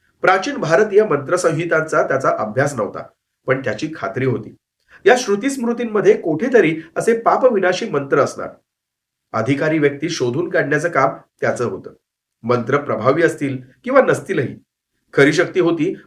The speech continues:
मंत्रोच्चार करणाऱ्याच्या नितांत श्रद्धेत आणि अढळ विश्वासात. इतक्या दिवसांनंतर प्रथमच त्याला जाणीव झाली की आपण काहीतरी ठोस, योजनाबद्ध कार्यक्रमाची आखणी करीत आहोत. या व्यस्त त्रैराशिकात साधनांपेक्षा हेतूंना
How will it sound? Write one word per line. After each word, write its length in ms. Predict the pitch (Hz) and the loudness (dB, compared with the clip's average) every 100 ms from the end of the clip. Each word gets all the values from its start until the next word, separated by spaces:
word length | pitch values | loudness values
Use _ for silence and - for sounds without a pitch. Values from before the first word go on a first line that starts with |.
| - | 2
मंत्रोच्चार 580 | 175 175 254 254 247 240 | 2 2 -4 0 2 2
करणाऱ्याच्या 600 | 156 139 165 160 190 160 | 2 4 4 4 2 -2
नितांत 460 | 139 151 190 208 196 | -2 -2 -2 -2 -4
श्रद्धेत 380 | - 107 104 90 - _ _ - | -2 -4 -6 -10 -12 _ _ -10
आणि 180 | 120 139 | -6 -6
अढळ 260 | 107 113 160 | -6 -4 -4
विश्वासात. 520 | 110 - 120 113 - - _ _ _ _ _ - | -6 -6 -4 -4 -8 -14 _ _ _ _ _ -10
इतक्या 300 | 117 135 147 | -4 0 0
दिवसांनंतर 680 | 123 113 151 160 156 156 147 - - | 0 -2 -2 -2 -2 -2 -4 -6 -2
प्रथमच 440 | 185 202 240 254 | 0 2 2 2
त्याला 180 | 202 170 | 2 0
जाणीव 340 | 185 123 135 151 | 0 -2 -2 -2
झाली 220 | 123 - - _ _ - | -6 -6 -16 _ _ 0
की 60 | |
आपण 360 | 160 104 131 156 | 2 2 -2 -2
काहीतरी 400 | - 110 127 165 | -2 -4 -2 -2
ठोस, 480 | 190 - 151 156 127 - _ | -2 -2 0 0 0 -8 _
योजनाबद्ध 760 | 135 156 156 196 226 170 147 - | 2 4 4 4 4 2 2 2
कार्यक्रमाची 600 | 135 127 147 147 143 208 - | 2 0 -2 -2 -2 -4 -4
आखणी 300 | 120 160 220 | -6 -2 -2
करीत 280 | 139 113 95 | 0 -2 -4
आहोत. 200 | - - _ _ _ _ - | -8 -14 _ _ _ _ 4
या 120 | 226 | 4
व्यस्त 340 | 160 208 - | 6 2 4
त्रैराशिकात 1000 | 277 202 202 175 165 214 185 170 - - | 2 6 6 6 2 -2 0 0 -4 -8
साधनांपेक्षा 840 | - 156 190 233 233 196 147 - | 2 2 4 2 2 0 -2 -2
हेतूंना 560 | 151 131 131 208 151 | 2 2 0 -2 -2